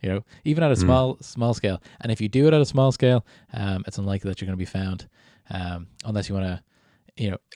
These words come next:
Speaker 1: up, up, like, we're saying this, right? You can upskill at, uh, Google AdWords, um, and <laughs> or, uh, S E O. Like, a lot of people that have been on the po-, the podcast have really high level skills at those areas, and they could basically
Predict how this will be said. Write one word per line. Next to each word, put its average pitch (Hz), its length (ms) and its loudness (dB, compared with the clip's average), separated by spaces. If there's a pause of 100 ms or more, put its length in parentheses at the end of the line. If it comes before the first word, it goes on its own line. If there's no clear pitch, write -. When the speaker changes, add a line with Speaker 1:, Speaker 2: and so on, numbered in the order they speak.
(160)
Speaker 1:
up, 120 260 2
up, 151 120 -2 (200)
like, 190 240 0 (360)
we're 175 160 2
saying 180 200 2
this, 110 140 4
right? 113 100 4
You 165 80 0
can 165 120 -4
upskill 113 640 2
at, 95 280 -8 (160)
uh, 90 420 -4 (380)
Google 104 260 -6
AdWords, 95 500 -6 (380)
um, 90 540 -8 (200)
and 98 400 -8 (300)
<laughs> - 340 -2
or, 101 180 2 (400)
uh, 101 200 2
S 110 200 -4
E 101 140 -2
O. 98 260 -2 (100)
Like, 113 160 -4
a - 40 -16
lot 147 160 4
of 139 60 4
people 123 280 6
that 104 100 4
have 98 160 -2
been 104 140 0
on 107 220 0
the 98 80 -2
po-, - 260 -4
the - 120 -6
podcast 101 460 -2
have 95 260 -6 (180)
really 113 320 0
high 104 220 0
level 98 240 -2
skills 98 580 -6 (100)
at 107 180 -8
those 98 260 -4
areas, 113 380 -4 (260)
and 107 120 -6
they 113 80 0
could 98 160 -6 (320)
basically 98 560 -6